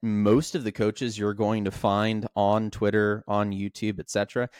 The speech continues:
they're going to have free programs that you can get easy. You know, just get a program that's going to work relatively well for you, depending on what your time schedule is looking like, right?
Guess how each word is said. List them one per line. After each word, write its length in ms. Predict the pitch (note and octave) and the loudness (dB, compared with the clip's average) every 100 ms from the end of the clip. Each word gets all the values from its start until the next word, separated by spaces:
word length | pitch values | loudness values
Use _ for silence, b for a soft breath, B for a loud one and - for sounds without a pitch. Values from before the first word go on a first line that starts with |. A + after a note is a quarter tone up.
| B B | B B
they're 140 | A#2 | -4
going 220 | D3+ A3 A3 | -2 -4 -4
to 60 | |
have 260 | D3 C3+ C3 | -2 -2 -2
free 160 | B2 | -4
programs 580 | A2+ - F#2 F2+ F#2 - | -2 0 -2 -2 -8 -10
that 120 | - | -12
you 120 | G#2 G#2 | -8 -8
can 140 | F#2+ | -10
get 260 | - - - _ _ _ - | -10 -10 -10 _ _ _ -8
easy. 540 | B2 A#2 G#2 - C3 _ _ _ | -6 -6 -8 -14 -20 _ _ _
You 140 | - A2 | -2 0
know, 140 | G2+ - C3 | 0 -4 -14
just 220 | B2 B2 _ A2 | -10 -10 _ -6
get 160 | G#2+ | -2
a 40 | D3 | -2
program 760 | - D3+ C#3+ C3 B2+ B2+ B2+ | 2 4 4 2 -2 -2 -2
that's 300 | A2+ G#2 G#2 - | -2 -4 -4 -6
going 280 | A#2 A#2 | -4 -2
to 60 | A#2+ | -4
work 280 | G#2+ G#2+ A2 - | -2 -2 -2 -6
relatively 520 | - A2+ - A#2+ A#2 | -4 -4 -4 -4 -2
well 260 | G#2 G#2 G#2+ | 0 2 0
for 240 | - G#2+ | -2 -2
you, 320 | G#2 G#2 G2+ G#2 | -2 -4 -6 -8
depending 400 | - A#2+ A2 A2 | -4 -2 -2 -2
on 80 | |
what 240 | G#2 G2+ - | 0 -2 -4
your 80 | G#2 | -10
time 400 | - G#2 G#2 G#2 | -6 -4 -4 -6
schedule 500 | - F#2+ G2+ E3 G2+ | -6 -6 -6 -6 -6
is 160 | G#2 | -4
looking 260 | A#2 A#2+ G#2 | -4 -4 -6
like, 240 | - - | -12 -10
right? 240 | - A2 | -2 -2